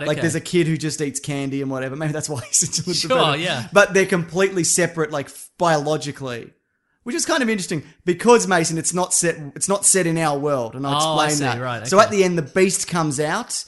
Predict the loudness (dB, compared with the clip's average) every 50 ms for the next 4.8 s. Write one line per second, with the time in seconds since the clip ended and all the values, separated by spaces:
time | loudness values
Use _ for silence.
0 | -16 _ -10 -6 -6 -4 -4 -2 0 2 2 2 0 -2 -2 -4 -4 -4 -4 -2
1 | 0 0 -2 -2 -4 -6 -4 -4 -6 -6 -6 -6 -6 -6 -8 -10 -12 _ _ -16
2 | -8 -4 -2 -2 -2 -2 -2 -4 -4 -2 -2 0 0 0 -2 -4 -4 -6 -8 -10
3 | _ _ _ -8 -6 -6 -4 -4 -4 -4 -2 -2 -4 -2 -2 -2 -2 -2 -4 -2
4 | -2 -2 -2 -2 -2 -4 -6 -6 -6 -8 -8 -8 -6 -8 -10